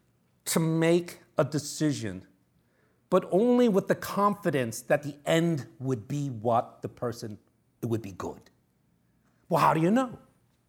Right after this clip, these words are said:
If you don't know, then why make the decision? So you're caught in indecision because you don't know what the outcome is. Here it is.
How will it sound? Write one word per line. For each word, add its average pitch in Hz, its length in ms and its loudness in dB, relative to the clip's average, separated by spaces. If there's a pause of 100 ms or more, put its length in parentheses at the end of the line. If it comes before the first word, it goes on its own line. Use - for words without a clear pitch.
(540)
If 175 140 2
you 175 80 6
don't 214 340 4
know, 165 260 4
then 165 220 2
why 156 220 4
make 160 300 0
the 160 60 -8
decision? 156 580 -4
So 170 120 -2
you're 160 140 2
caught 185 360 2
in 156 100 0
indecision 143 680 0 (220)
because 143 300 0
you 143 40 -4
don't 147 220 2
know 135 160 2
what 127 240 2
the 131 160 -8
outcome 120 480 -2
is. 143 400 -6 (1080)
Here 190 340 4
it 175 80 -2
is. - 400 -8